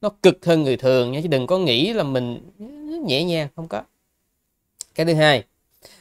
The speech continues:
rồi cái thứ ba, mình phải coi cái, cái tâm của mình á, là nó đang là thọ gì. Tốt nhất là thọ hỷ.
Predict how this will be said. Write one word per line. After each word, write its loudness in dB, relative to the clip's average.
rồi -2
cái 4
thứ 4
ba, 6
mình -2
phải 0
coi 2
cái, -8
cái -2
tâm 2
của 4
mình 4
á, -2
là -4
nó -4
đang 2
là 2
thọ -2
gì. 4
Tốt 4
nhất 0
là 4
thọ 0
hỷ. -2